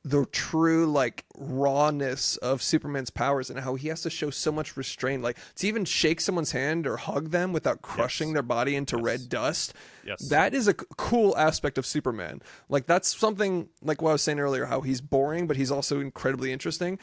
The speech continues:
Speaker 1: Like, to shake someone's hand and not completely maim them for life, he has to show so much restraint.
Speaker 2: Yeah.
Speaker 1: Like, like
Speaker 2: That's sort of, by the way, what Smallville tried to do. That was the first ever show, for whatever reason, that my family got super into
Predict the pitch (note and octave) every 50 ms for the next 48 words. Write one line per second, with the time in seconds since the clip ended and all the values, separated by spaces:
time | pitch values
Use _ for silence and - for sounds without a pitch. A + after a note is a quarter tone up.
0 | - - - _ - C#3+ C#3 - - F3 D#3 - - - E3+ F#3+ F3+ - - G#3+
1 | G3+ G3+ F#3+ E3+ - - B2+ C#3 D3 D#3+ D#3+ D3 C3+ C#3 B2 - - D3 - -
2 | - C#3+ C#3+ C#3+ C3 D3+ D3+ D3 C#3+ - - - _ - B2+ B2+ B2+ B2+ C#3 D3
3 | D3+ D#3 D#3 D3+ D3+ - - C3+ A#2+ A#2+ G#2+ A2+ C#3 D#3+ - - - D3+ C#3+ D3+
4 | C#3+ - - D3 - E3+ C#3 - - - C#3 C3+ D3 D#3 - - D#3 C#3 - -
5 | - - B2+ A#2+ A#2 B2+ C#3+ D#3+ G3 G#3 - - - - - - G3+ G3+ C3+ C3
6 | C3 A#2 - - _ _ _ _ - - - _ - B2+ C3 A#2+ - - - C#3+
7 | D3+ D3 A2+ A#2 A2+ G#2+ G#2 G2+ G2+ G2 G2 F#2+ F#2 F#2 F#2+ F#2+ F2 - - -
8 | - A2 G#2 G2 F#2+ F#2 E2+ E2+ E2+ - - G2 F2 E2+ F2+ D#2+ F2+ F2 F2 F2
9 | G2 G#2 G#2 F#2 G2 F#2+ - - G2+ F#2+ - - F#2+ F#2 F2 F2+ F2+ - - G2
10 | F#2 F2+ F2+ - G2 F#2+ F#2+ G2+ F#2 F#2 F#2 F#2 F#2 F2+ F#2 F2+ F2 F2+ F2+ -
11 | - F#2+ F2+ F2+ F2+ F2+ F2+ F2 - - F#2+ - F2+ F2+ F2+ F#2 - F2+ F2 E2+
12 | E2+ E2+